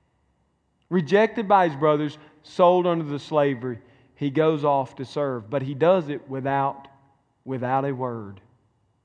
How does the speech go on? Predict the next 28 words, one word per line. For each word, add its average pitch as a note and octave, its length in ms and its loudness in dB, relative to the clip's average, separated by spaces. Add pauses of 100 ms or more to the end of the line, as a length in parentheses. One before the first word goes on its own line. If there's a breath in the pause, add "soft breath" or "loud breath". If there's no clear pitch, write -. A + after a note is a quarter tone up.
(1600)
If C#3 180 -6
you D#3 160 -2
look F3 380 -2 (400 soft breath)
at C3 80 -12
the A#2+ 60 -12
story D3+ 380 -2
of C3+ 80 -8
Joseph, D#3+ 400 -4 (1700)
an C3 140 -10
interesting, E3+ 580 -4
if C3+ 160 -10
you E3 60 -10
go E3 160 2
back E3 260 2
this D#3+ 180 -8
week D#3+ 200 -4
and C#3+ 100 -6
read E3+ 200 -4
it, D#3 100 -6
an C3 120 -6
interesting D#3+ 520 -6
fact B2+ 480 -4
should - 240 -16
come B2 180 -6
up A#2 160 -10
in A2+ 100 -10
your A2+ 120 -8
mind. G#2+ 340 -10